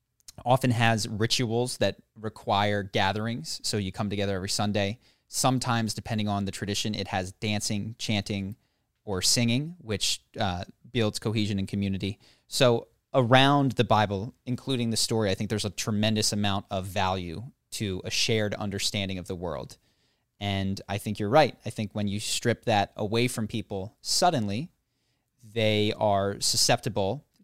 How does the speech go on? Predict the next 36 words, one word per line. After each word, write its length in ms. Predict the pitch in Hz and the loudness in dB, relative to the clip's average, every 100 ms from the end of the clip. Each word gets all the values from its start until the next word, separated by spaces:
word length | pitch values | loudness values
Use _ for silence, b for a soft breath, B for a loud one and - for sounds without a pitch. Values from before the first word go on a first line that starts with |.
| - | -8
to 260 | 120 104 - | -4 -4 -2
other 300 | 104 107 104 | -2 0 0
stories, 640 | - - 127 95 95 101 | 0 2 0 -2 -6 -6
which 160 | 104 | -6
could 160 | - 104 | -6 -6
be 320 | 107 101 101 - _ _ _ _ _ _ _ _ _ _ | -4 -6 -6 -12 _ _ _ _ _ _ _ _ _ _
worse 680 | 110 113 110 - - - - 123 | 0 4 4 2 -2 -2 -8 -6
than 160 | 113 | -2
the 80 | 104 | 0
one 380 | 98 95 90 - - | 0 -2 -2 -6 -12
that 380 | 104 92 87 - _ _ _ _ _ _ _ | -4 -2 -2 -8 _ _ _ _ _ _ _
the 120 | 87 | -4
Bible 300 | - 95 78 | -2 -2 -4
tells. 420 | - - - - _ _ _ _ _ - | -8 -6 -6 -6 _ _ _ _ _ -8
Um, 160 | 92 | -6
and 120 | 90 | -4
some 200 | - 123 | 0 2
of 80 | 117 | 2
those 160 | 101 101 | 0 -2
stories 560 | - 101 95 92 90 - | -2 -2 -2 -4 -6 -6
are, 560 | 98 90 85 82 80 - _ _ _ _ _ | -2 -2 -4 -6 -12 -16 _ _ _ _ _
you 140 | - 78 | -18 -14
know, 280 | 55 - - _ _ _ _ _ _ _ | -14 -14 -20 _ _ _ _ _ _ _
racial 300 | - 101 - | -6 -4 -4
supremacy 560 | - - - 127 131 131 | -6 -6 -2 0 2 0
stories. 760 | 120 120 113 110 107 107 - - | 2 2 4 4 4 2 0 -2
Some 320 | - - 101 | -4 -2 0
of 100 | 98 | -2
them, 220 | 98 95 | -2 -2
in 80 | 90 | -2
my 160 | 92 101 | -2 -2
opinion, 340 | 101 - 101 95 | -4 -4 -4 -4
are, 160 | 85 85 | -6 -6
are 220 | 87 85 | -6 -6
the 160 | 80 95 | -8 -6
woke 440 | 107 110 - - | 0 0 -2 -16